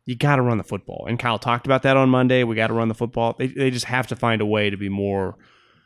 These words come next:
productive that way. Because I, I, I do not think, like, if you say they gets in a shootout, I don't like their chances with Jimmy Garoppolo, the way he's playing right now. How could you?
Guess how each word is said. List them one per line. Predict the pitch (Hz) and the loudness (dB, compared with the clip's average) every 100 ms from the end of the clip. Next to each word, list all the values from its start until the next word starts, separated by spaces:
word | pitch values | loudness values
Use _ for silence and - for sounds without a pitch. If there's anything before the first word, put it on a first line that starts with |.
| _ _ _ _ _ _ _ - | _ _ _ _ _ _ _ -2
productive | 131 135 - 95 | 2 2 -2 -10
that | - 64 - | -14 -14 -14
way. | - 127 | -16 -8
Because | 127 135 | -2 0
I, | 123 127 | 2 0
I, | 117 117 - - | 0 -2 -2 -2
I | 135 147 | 0 4
do | 147 | 4
not | 143 127 - | 4 2 0
think, | 123 113 - | -2 -2 -4
like, | 104 107 | -4 -4
if | 123 | -2
you | 139 | 0
say | 135 120 113 - | 2 2 0 -4
they | 113 | -6
gets | 113 120 - | -2 -2 -2
in | |
a | 107 | -2
shootout, | - 143 117 104 101 | 2 4 4 2 0
I | 101 | -2
don't | 104 104 | -2 -2
like | 101 98 | -4 -6
their | 98 | -8
chances | 101 95 107 | -8 -8 -8
with | 95 98 | -10 -10
Jimmy | 98 95 | -8 -8
Garoppolo, | 95 92 | -8 -6
the | 117 | -4
way | 120 | -2
he's | 101 | -4
playing | - 92 95 | -6 -12 -10
right | 95 90 | -12 -10
now. | 104 | -8
How | 98 | -8
could | 98 95 | -8 -12
you? | - | -14